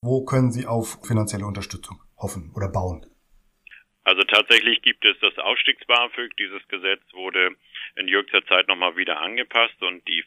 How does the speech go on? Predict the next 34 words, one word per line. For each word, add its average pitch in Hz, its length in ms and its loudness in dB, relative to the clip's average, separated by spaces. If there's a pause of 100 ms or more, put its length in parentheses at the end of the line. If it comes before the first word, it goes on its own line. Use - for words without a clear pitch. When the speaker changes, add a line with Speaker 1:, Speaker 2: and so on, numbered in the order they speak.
(120)
Speaker 2:
Förderung 107 640 0
wurde 90 440 -6
erhöht. 85 380 -6 (380)
Und 90 160 -10
zwar 90 180 4
ist - 140 -4
momentan 95 760 0 (360)
für 87 120 -6
den 82 560 -6
Meister, 95 800 0 (240)
nehmen 90 220 -4
wir 85 60 -6
mal 85 180 0
an, 98 80 -4
der 95 80 -4
kostet 87 360 -8
sechstausend 82 540 -2
Euro, 104 260 -2
mal 82 160 -2
glatt 85 260 -2
gerechnet, 85 540 2 (360)
dann 90 320 0
sind 87 180 0 (100)
fünfzig - 480 -2
Prozent 87 540 0
werden 85 200 4
schon 85 240 4
bezuschusst. - 640 -2
Das - 160 -8
heißt 85 220 2
also, 90 200 4
nur 90 180 -4
die 85 160 -4
Hälfte 117 520 0